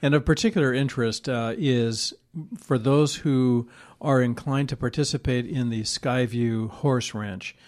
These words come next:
We're gonna hear about that, and because there's so much we can talk about, but we're, right after our break, we're gonna hear about the Skyview Horse Ranch and the amazing things that are going on there. So don't go away. We'll be right back.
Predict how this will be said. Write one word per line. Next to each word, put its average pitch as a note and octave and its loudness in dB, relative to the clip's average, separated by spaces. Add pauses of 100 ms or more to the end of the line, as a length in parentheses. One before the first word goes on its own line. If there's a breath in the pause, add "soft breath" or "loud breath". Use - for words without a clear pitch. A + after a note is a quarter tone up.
(300 loud breath)
We're B2+ -2
gonna A#2+ 0
hear D3+ 4
about A2+ 0
that, A#2 0
and A#2+ -4
because C3 0
there's A#2 -2
so D3 0
much A2+ -2
we A#2 -8
can A2 -8
talk G#2+ -6
about, G#2 -6
but A2+ -4
we're, B2 0
right B2 -2
after B2 -2
our A2+ -2
break, G#2 -6
we're G#2+ -14
gonna G#2 -6 (300 soft breath)
hear B2+ -2
about G#2 -2
the A#2 -10
Skyview A2 -4
Horse A2 -6
Ranch G2+ -8
and G#2+ -8
the G#2+ -8
amazing A2 -8
things A2+ -8
that B2 -8
are B2+ -6
going C#3 -2
on C#3 0
there. C#3+ -4 (120)
So G2+ -8
don't G#2+ -6
go B2 -4
away. A2+ -6 (100)
We'll C3+ -4
be E3 -6
right B2+ -2
back. A#2 -10